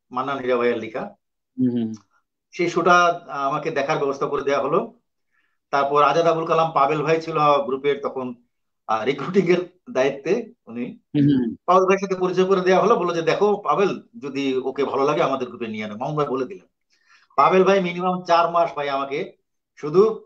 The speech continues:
Speaker 1: প্রতিদিন বলে, "গ্রুপে আসবা আর যাবা, আসবা আর যাবা, নাটক
Speaker 2: <laughs>
Speaker 1: দেখবা, rehearsal দেখবা,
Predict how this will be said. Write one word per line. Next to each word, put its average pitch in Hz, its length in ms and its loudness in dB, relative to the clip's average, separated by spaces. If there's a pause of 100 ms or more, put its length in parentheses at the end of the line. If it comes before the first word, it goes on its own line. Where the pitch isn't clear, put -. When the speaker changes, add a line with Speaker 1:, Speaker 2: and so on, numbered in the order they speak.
(160)
Speaker 1:
প্রতিদিন 185 440 -2
বলে, 175 160 -8
"গ্রুপে 160 260 0
আসবা 190 320 2
আর 202 100 2
যাবা, 151 260 -2
আসবা - 300 -10
আর - 100 -8
যাবা, - 260 -4 (480)
নাটক 214 340 2
Speaker 2:
<laughs> 156 200 2
Speaker 1:
দেখবা, 175 300 0 (440)
rehearsal 175 520 2
দেখবা, 185 360 2